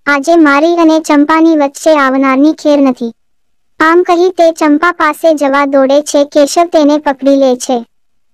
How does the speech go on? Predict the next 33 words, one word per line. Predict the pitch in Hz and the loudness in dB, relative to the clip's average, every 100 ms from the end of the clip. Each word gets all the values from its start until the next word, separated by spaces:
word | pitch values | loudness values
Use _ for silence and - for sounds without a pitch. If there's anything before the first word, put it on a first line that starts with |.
| _ _ - | _ _ -2
કેશવ | 330 - 370 | 0 0 0
ગોર, | 311 269 262 294 _ - | 2 2 2 -2 _ -4
કરણ | 311 320 370 | -2 0 0
ઘેલા, | 349 320 320 330 | 2 2 2 0
હવે | 302 302 | 0 0
બહુ | 285 285 359 | 2 2 0
થયું, | 370 330 311 311 | 0 0 2 2
હું | 339 | 2
બ્રાહ્મણ | 302 277 269 277 294 | 2 0 0 0 -2
છું. | - 254 247 _ _ _ | 0 -2 -4 _ _ _
શાસ્ત્ર | - 302 294 - 392 | -6 -4 -4 -4 -2
અને | 349 320 311 | 0 2 0
શસ્ત્ર | 302 311 302 392 381 | -2 -4 -4 -2 0
બંને | 320 302 311 | 2 0 0
ચલાવતા | 302 285 277 285 302 311 | -2 0 0 0 -2 -2
આવડે | 294 269 269 | 0 0 -2
છે. | 262 302 302 - _ | -4 -2 -2 -4 _
તલવાર | 320 302 311 339 | 0 0 2 0
કાઢીને | 330 277 269 285 262 262 - _ _ 277 | -2 -2 -2 -2 -2 -4 -10 _ _ -4
જો | 320 415 381 | 0 0 0
હવે | 320 294 285 320 | 2 2 2 0
એક | 339 | 0
ડગલું | 320 294 349 | -2 0 0
પણ | 359 339 339 | 0 -2 0
ચંપા | 311 285 294 285 | 0 0 0 -2
તરફ | 277 277 285 | -2 -2 -2
આવ્યો | 269 254 269 | -2 0 -2
તો | 269 247 - _ - | -2 -4 -4 _ -4
આ | 320 | -2
તલવાર | 311 311 330 359 | 0 0 2 0
તારી | 349 285 294 | -2 -2 -2
સગી | 311 277 262 | -4 -4 0
નહીં. | 269 247 233 | 0 -2 -6